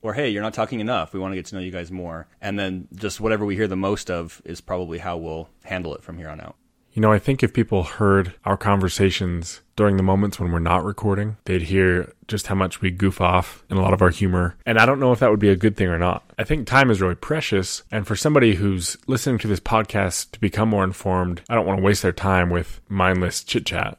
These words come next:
Speaker 2: But if you're driving, if you're on the road all the time and you're looking for something to just fill the time,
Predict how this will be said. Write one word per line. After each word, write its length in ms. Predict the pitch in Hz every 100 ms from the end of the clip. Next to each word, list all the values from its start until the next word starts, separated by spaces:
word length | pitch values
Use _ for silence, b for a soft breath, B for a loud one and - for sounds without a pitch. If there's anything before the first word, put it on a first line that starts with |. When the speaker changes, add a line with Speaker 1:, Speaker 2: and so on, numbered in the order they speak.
| -
Speaker 2:
But 80 | 123
if 100 | -
you're 120 | 190
driving, 500 | 110 104 110 113 110
if 140 | 98
you're 100 | 110
on 60 | 113
the 80 | 98
road 260 | 98 98
all 120 | 95
the 80 | 95
time 360 | 92 98 95 95
and 80 | 92
you're 100 | 92
looking 400 | 107 - 110 95
for 160 | -
something 440 | 90 101 98 95 92
to 100 | 85
just 300 | 87 - - -
fill 300 | - - 98
the 80 | 95
time, 560 | - 92 85 80 85